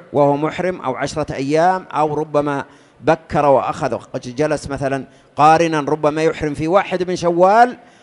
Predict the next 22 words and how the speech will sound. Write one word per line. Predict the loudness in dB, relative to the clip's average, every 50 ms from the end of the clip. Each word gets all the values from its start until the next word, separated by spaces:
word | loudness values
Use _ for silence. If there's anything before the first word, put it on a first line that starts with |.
| _ _ -2
قارناً، | 2 4 4 6 4 4 2 2 2 0 0 0 -2 -6 -12 _ _ _ _ _ _ _ _ _ _ -20
فلا | -6 0 0 2 2 4 4
يحل | 4 2 2 0 -4 -2 0
منه | 0 0 0 0 0 2 0 0 0
إلا | 0 0 0 2 2
يوم | 2 2
العيد. | 0 0 0 0 -2 0 0 -2
يعني | -2 -2 -4 -4
كم | -2 0 -2 -2
سيجلس؟ | -2 -2 -2 0 0 0 2 0 0 -2 -4 _ _ _ _
سيجلس | -4 0 0 2 2 0 -2 -2 0
شهرين | 0 0 0 2 2 2 4 4 2 2 -2 -8 -16 _ _ _ _ _ -4
وتسعة | -4 -2 -2 -2 -4 -4 -6 -8 -8
أيام، | -6 -4 -2 0 2 2 0 0 -4 -16 _ _ _ _
شهرين | -2 0 0 2 2 0
وتسعة | -2 -4 -6 -8 -6 -4
أيام. | -2 -2 -4 -4 -6 -12 _ _ _ -2
فهذا | 0 0 2 2 2 0 0 0 0 0
يأخذ | 0 2 2 0 0 0 2 2 2 2 0 -6 _ _ _ _ _ _ -6
الأظفار | -6 -4 -4 -6 -4 -2 0 0 2 0
الزائدة، | -2 -2 -2 0 0 0 0 -2 -2
لأنه | 0 0 0 -2 -2 -4 -4 -2 -2 0 2 2 2 2